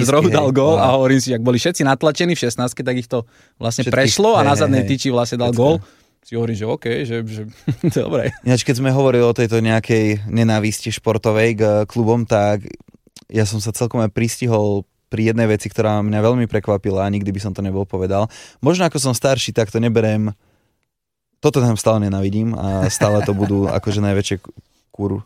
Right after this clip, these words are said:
Speaker 1: kur-. Ale normálne som sa pristihol pri tom, že ja, ako ty si mal kamaráta z Arsenalu, s ktorým si sa podpichoval od malička, tak ja som mal veľmi dobrého kamaráta, keď som vyrastal. Pozerali sme každý zápas spolu, ktorý fandil United.
Speaker 2: Mhm.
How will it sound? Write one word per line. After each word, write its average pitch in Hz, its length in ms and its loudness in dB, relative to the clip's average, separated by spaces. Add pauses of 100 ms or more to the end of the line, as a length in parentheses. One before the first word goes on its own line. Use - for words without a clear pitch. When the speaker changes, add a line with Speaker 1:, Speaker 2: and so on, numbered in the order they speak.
(160)
Speaker 1:
kur-. 104 340 -4 (720)
Ale 104 340 2 (1300)
normálne 160 240 2
som 156 80 0
sa 143 80 4
pristihol 151 420 0
pri 113 220 0
tom, 139 160 0
že 120 160 2
ja, 113 80 4
ako 110 160 -2
ty 113 80 -6
si 117 100 -4
mal 117 240 2
kamaráta 113 460 0
z 107 100 -2
Arsenalu, 110 480 -2
s 139 80 -10
ktorým 104 220 -4
si - 80 -10
sa 110 100 -6
podpichoval 104 540 -2
od 110 40 -2
malička, 104 300 -2
tak 107 140 -2
ja 101 80 0
som 101 160 -2
mal 98 80 2
veľmi 110 240 2
dobrého 104 320 0
kamaráta, 101 400 -2
keď 98 160 -6
som 104 100 -6
vyrastal. 101 540 -2 (460)
Pozerali 101 340 -2
sme 101 160 -2
každý 113 320 0
zápas 107 320 0
spolu, 104 340 0
ktorý 101 300 -2
fandil 107 320 0
United. 107 480 -2
Speaker 2:
Mhm. 120 220 -4